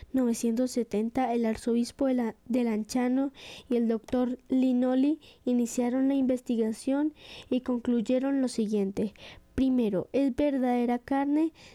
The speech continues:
del miocardio. Segundo, es verdadera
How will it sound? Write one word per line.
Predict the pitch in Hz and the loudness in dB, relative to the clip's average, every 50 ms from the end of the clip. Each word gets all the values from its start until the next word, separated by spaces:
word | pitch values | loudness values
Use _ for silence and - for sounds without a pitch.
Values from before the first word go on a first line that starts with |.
| - - | -8 -2
del | 220 226 226 220 220 | 0 0 0 2 0
miocardio. | 220 220 220 208 202 - - 247 233 220 208 196 196 196 202 - - - - - - - - - - - | 0 0 0 0 -2 -2 -2 0 0 0 0 0 -2 -2 -4 -8 -18 -20 -20 -20 -20 -20 -20 -20 -20 -12
Segundo, | - - - - 269 247 226 247 254 233 214 196 185 - - - | -10 -8 -4 0 0 0 2 0 0 0 2 2 0 -2 0 0
es | 247 254 226 208 | -2 -2 0 0
verdadera | 208 269 277 277 247 254 247 247 240 233 233 233 233 - | 0 0 2 2 2 2 2 0 0 0 0 0 0 -2